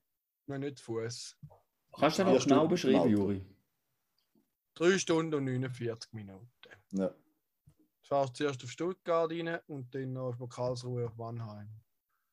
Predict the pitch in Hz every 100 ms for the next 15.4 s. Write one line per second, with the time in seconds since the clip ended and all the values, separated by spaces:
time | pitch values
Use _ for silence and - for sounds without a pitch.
0 | _ 98 98 - 117 139 160 180 175 175
1 | 185 185 160 170 175 170 175 123 104 -
2 | - - _ _ _ _ _ _ _ -
3 | 196 196 123 - 170 214 117 104 104 -
4 | - _ _ - 147 135 147 170 175 -
5 | 123 117 - _ _ _ _ - 185 190
6 | - 170 147 147 147 143 - 156 165 135
7 | 98 - - _ _ 123 123 113 110 113
8 | 156 147 147 170 143 127 127 - - -
9 | - - 170 185 175 160 135 - _ 180
10 | 190 180 180 170 160 160 160 151 151 139
11 | 170 196 147 120 127 135 165 151 143 139
12 | 139 135 139 151 180 185 - 165 - 151
13 | 143 131 123 139 135 131 135 147 160 -
14 | 160 170 165 160 165 160 160 143 151 147
15 | 151 139 123